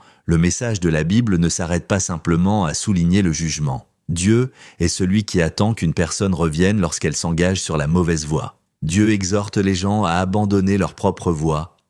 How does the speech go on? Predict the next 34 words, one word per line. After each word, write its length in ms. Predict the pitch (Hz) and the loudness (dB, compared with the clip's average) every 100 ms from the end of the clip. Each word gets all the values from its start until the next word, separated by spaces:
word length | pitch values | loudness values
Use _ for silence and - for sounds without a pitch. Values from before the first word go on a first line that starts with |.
| _ | _
et 120 | 90 87 | 2 2
à 80 | |
revenir 600 | 78 90 101 87 85 87 78 | 0 0 0 2 0 0 0
à 80 | |
Dieu. 380 | 78 71 71 71 - _ _ | -4 -2 -4 -4 -10 _ _
En 120 | 80 | -6
fin 200 | - 85 | 0 0
de 100 | 76 | 0
compte, 440 | - 117 131 - - _ _ _ | 0 0 0 -4 -14 _ _ _
une 180 | 92 95 | 4 4
vie 240 | 98 143 120 | 4 2 0
qui 100 | 82 | -2
continue 480 | 87 80 85 90 | -2 0 2 4
à 80 | 82 | 2
poursuivre 500 | - 80 - 107 82 | 0 -4 0 0 2
une 100 | 78 | 0
direction 400 | 78 80 82 - | 0 0 0 -2
différente 500 | 85 82 92 80 82 | -2 -2 0 0 -2
du 80 | 73 | -2
but 240 | 76 92 - | 0 -2 0
que 140 | 90 | -2
Dieu 180 | 78 85 | 2 0
veut 320 | 80 110 135 - - _ | 2 2 0 -4 -20 _
conduit 400 | 127 120 92 107 | 2 2 2 2
une 200 | 98 80 | 2 2
personne 560 | 90 80 - 85 90 98 - | 0 -2 -2 0 2 0 -2
à 80 | 82 | -2
des 100 | 80 | 0
résultats 540 | 90 85 80 - 95 | 0 0 -2 0 0
destructeurs 840 | 85 90 - 78 - 78 85 95 - | 0 -2 -4 -4 0 0 0 -2 -4
à 80 | 82 | -2
la 140 | 78 | -2
fois 260 | 78 87 73 | -2 -2 -2
spirituellement 1000 | - - 107 95 - 82 73 73 76 - | -4 -4 0 0 0 0 2 0 -2 -8